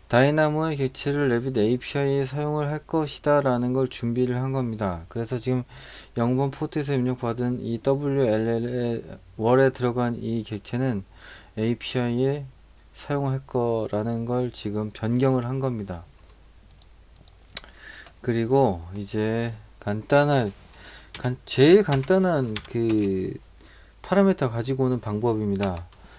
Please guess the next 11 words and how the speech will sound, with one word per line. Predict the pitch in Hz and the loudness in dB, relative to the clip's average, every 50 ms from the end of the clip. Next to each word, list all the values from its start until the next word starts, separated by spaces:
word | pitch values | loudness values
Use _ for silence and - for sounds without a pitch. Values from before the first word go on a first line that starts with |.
| - - - - - - - - | -20 -20 -20 -20 -20 -18 -4 2
높이값 | 123 131 131 - - 185 - 180 165 - | 4 4 4 4 2 0 2 2 0 0
가지고 | - 131 120 123 131 131 139 | 0 -2 0 0 0 2 4
와야죠. | 131 117 104 101 104 104 104 - 120 | 6 6 6 6 4 2 0 0 -2
아까 | 104 98 98 - - - 127 127 | -2 -2 -4 -6 -6 -4 -4 -4
보셨던 | 120 - 110 98 101 104 98 - - - - 135 139 147 151 156 156 160 151 147 120 | -4 -8 -10 -10 -8 -10 -10 -10 -12 -8 -4 -4 -2 -2 -4 -6 -8 -8 -8 -8 -8
여기 | 104 98 - - 92 92 98 120 131 135 135 - - - - - - - - - - - - - - - - - - - - - - - - - - - - - - - - - - - - - - - - - - | -8 -10 -8 -8 -8 -6 -6 -8 -10 -12 -14 -16 -20 -20 -20 -20 -20 -20 -20 -20 -20 -20 -20 -20 -20 -20 -20 -20 -20 -20 -20 -20 -20 -20 -20 -20 -20 -20 -20 -20 -20 -20 -20 -20 -20 -20 -20 -20 -20 -20 -20 -12 -8
이 | 120 113 107 | -6 -4 0
값, | 107 101 95 98 - - - - - - - - - - | 2 2 2 2 -2 -8 -20 -20 -20 -20 -20 -18 -10 -6
위 | 107 110 117 | -4 0 2
연결 | 120 110 101 101 98 107 107 101 | 2 2 2 2 0 0 0 -2
높이. | 98 92 - - - - - 92 98 117 127 | -2 -6 -8 -12 -14 -8 -6 -6 -6 -6 -8